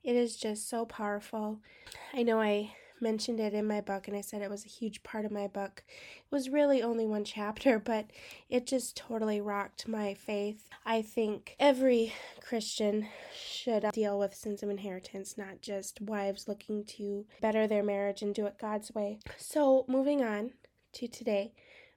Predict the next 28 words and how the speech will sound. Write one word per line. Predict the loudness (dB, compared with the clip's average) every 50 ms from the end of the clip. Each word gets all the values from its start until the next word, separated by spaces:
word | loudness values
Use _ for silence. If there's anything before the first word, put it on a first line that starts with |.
| _ 0
breaking | 2 2 2 2 2 0 0
soul | 0 -2 -4 -2 -2 -2
ties | -4 -4 -6 -4 -4 -4 -6 -6
for | -8 -8 -6
a | -4
healthy | -4 -6 -6 -6 -8 -8
marriage. | -6 -6 -4 -4 -4 -4 -4 -6 -10 -16 -18 -18 -6 0
We | 2 4 4 4
have | 2 0 0 0
got | 0 0 2 2 2 0 -2 -8 -16 -16 -18 -18 -18 -8
to | -4 -2 0
deal | 2 2 2 2 0
with | -2 -4 -6
past | -8 -12 -10 -10 -10 -8 -4
relationships | -2 -2 -2 -2 -4 -6 -10 -12 -12 -12 -8 -6 -6 -6 -6 -8 -12 -14 -14 -16 _ _ _ _ _ _ -2
if | -2 -2 -2 -2
we | 0 2 2
are | 4 2 2 0 -2
ever | -2 -2 0 -2 -2
to | -2 -4 -6
think | -6 -4 -2 -2 -2 -2 -4 -8 -14 -16 -8 -6
that | -4 -2 -2
we | -2 -4
can | -4 -4 -4
have | -4 -4 -6
a | -6
good | -6 -4 -2
marriage. | -2 -4 -4 -6 -8 -10 -12 -12 -12 -14 -14